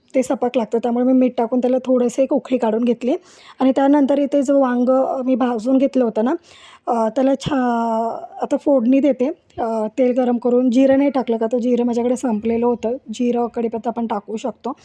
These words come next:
पण एक तेल टाकलं, तेलामध्ये मी कांदा टाकला, ते छान, अ, मॅश झाल्याच्यानंतर मी वांग्यामध्ये जे, अ, मिरची टाकली होती ना, ते पण मॅश करून टाकली, मिरची आणि लसूण. त्यानंतर टमॅटो टाकलं आणि या वांग्यावरचं जे काळं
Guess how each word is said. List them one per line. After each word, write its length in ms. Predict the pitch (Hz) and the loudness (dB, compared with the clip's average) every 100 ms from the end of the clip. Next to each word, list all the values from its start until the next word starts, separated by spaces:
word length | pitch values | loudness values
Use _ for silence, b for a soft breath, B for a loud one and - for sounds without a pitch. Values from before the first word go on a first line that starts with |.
| B B B B | B B B B
पण 80 | - | 0
एक 220 | 269 - | 0 0
तेल 200 | 302 269 | 0 2
टाकलं, 280 | 262 254 262 | 2 0 0
तेलामध्ये 460 | 262 254 240 240 240 | 0 0 0 0 0
मी 80 | 254 | -2
कांदा 400 | 262 226 214 233 | -2 -2 -2 -4
टाकला, 420 | 240 220 240 269 285 | -4 -4 -4 -4 -4
ते 80 | 247 | -4
छान, 380 | - 254 247 247 | -4 -4 -4 -4
अ, 360 | 247 233 226 226 B B B | -6 -6 -6 -8 B B B
मॅश 240 | 247 254 | 0 0
झाल्याच्यानंतर 680 | 240 262 247 254 254 240 247 | 2 2 2 0 0 0 0
मी 280 | 254 254 254 | 0 2 0
वांग्यामध्ये 720 | 254 247 240 240 247 247 254 | 0 0 0 0 0 0 0
जे, 260 | 240 254 240 | 2 2 2
अ, 200 | 247 233 | 0 -2
मिरची 360 | 247 233 294 | 0 0 0
टाकली 260 | 277 262 240 | -2 0 -2
होती 140 | 220 | -2
ना, 60 | 240 254 | -4 -2
ते 60 | |
पण 180 | 254 269 | 0 2
मॅश 300 | 254 226 - - | 2 0 -6 -2
करून 160 | 247 | -2
टाकली, 280 | 240 220 233 | 0 -2 -2
मिरची 340 | 240 233 208 | -2 -2 -2
आणि 220 | 233 233 226 | -2 0 -2
लसूण. 300 | 214 254 330 B B B B | -2 -2 -4 B B B B
त्यानंतर 280 | 254 254 269 269 | 0 0 0 0
टमॅटो 380 | 254 233 254 | 0 0 -2
टाकलं 360 | 254 254 - 226 | 0 -2 -2 -2
आणि 220 | 240 233 | -2 -2
या 100 | 240 | 0
वांग्यावरचं 580 | 247 226 220 233 226 262 | 0 0 -2 -4 -4 -2
जे 100 | 247 | -2
काळं 440 | 247 247 214 233 | -2 -2 0 0